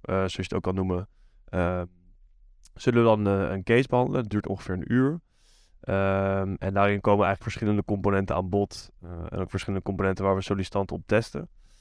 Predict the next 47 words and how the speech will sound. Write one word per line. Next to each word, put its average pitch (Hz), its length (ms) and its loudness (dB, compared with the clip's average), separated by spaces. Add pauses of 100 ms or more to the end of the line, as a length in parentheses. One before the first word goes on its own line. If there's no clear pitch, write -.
(280)
Eh, 104 320 2
en 110 80 0
daarna 113 160 4
heb 117 120 6
je 120 80 0
het 104 180 0
persoonlijk 123 400 2
gesprek, - 520 -6
ehm, 98 400 -2 (360)
of 104 120 0
het - 100 -10
kan 98 120 0
ook 95 120 -2
andersom. 110 480 -2 (300)
En - 120 -10
tijdens 110 120 4
het 107 100 2
persoonlijk 123 340 4
gesprek - 280 0
gaan 107 140 0
we 90 60 0
eigenlijk 101 340 0
gewoon 104 140 0
in 101 80 0
op 95 160 -4
wie 104 140 0
is 104 100 0
de - 60 -6
sollicitant, 98 880 -2
eh, 92 600 -4 (180)
wat 104 160 0
is 104 100 -4
zijn - 120 -4
motivatie 101 520 2
voor 98 120 -2
jag, 98 520 0
eh, 95 160 -6
wat 95 160 -4
zijn 110 140 -2
per-, - 140 -6
eh, 101 180 -2 (100)
ja, - 160 -6
eigenlijk - 440 -8
kenmerken 120 400 4
van 110 80 2
deze 104 120 2
sollicitant. 101 640 -2